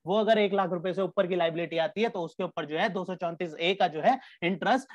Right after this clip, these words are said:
levy होगा। ये हम already पे-, पहले भी discussion कर दिए, कर चुके हैं और दोबारा मैंने refer कर दिया है, right? तो अब हमारा, हम मोटा मोटा कह सकते हैं कि पुराना circular हमने refer करा ही हुआ था, नहीं, नहीं हम already, आपने पहले भी ये द-, देख ली होंगी, क्योंकि इतना ज्यादा इसके regarding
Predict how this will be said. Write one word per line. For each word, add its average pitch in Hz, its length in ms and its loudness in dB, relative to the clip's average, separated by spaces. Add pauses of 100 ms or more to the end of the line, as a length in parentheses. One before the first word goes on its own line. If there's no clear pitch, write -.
(100)
levy 147 340 4
होगा। 139 360 4
ये 139 160 0
हम 214 180 2
already 202 400 -2
पे-, 180 180 -2
पहले 170 220 4
भी 196 80 0
discussion 196 420 -2
कर 202 100 0
दिए, 226 260 -2
कर - 280 -2
चुके 202 220 -2
हैं 254 80 2
और 202 140 0
दोबारा 156 300 6
मैंने 196 240 -2
refer 175 260 0
कर 135 180 0
दिया 113 240 -4
है, - 140 -6 (100)
right? 208 220 6 (300)
तो 226 60 6
अब 247 120 8
हमारा, 240 260 6
हम 220 360 0
मोटा 208 360 0
मोटा 220 200 2
कह 220 120 2
सकते 196 240 -6
हैं 214 60 -2
कि 220 60 -2
पुराना 202 320 2
circular 196 360 -2
हमने 190 200 -4
refer 180 260 -2
करा 175 200 2
ही 196 80 4
हुआ 202 140 0
था, 202 120 4
नहीं, 190 360 -4
नहीं 180 260 -2
हम 208 200 0
already, 190 420 0 (300)
आपने 175 340 4
पहले 165 380 2
भी 202 180 -2
ये 196 200 -2
द-, 156 240 -2
देख 165 240 0
ली 190 120 0
होंगी, 185 320 0
क्योंकि 175 400 -6
इतना 185 260 -2
ज्यादा 180 420 4
इसके 170 400 -4
regarding 170 320 2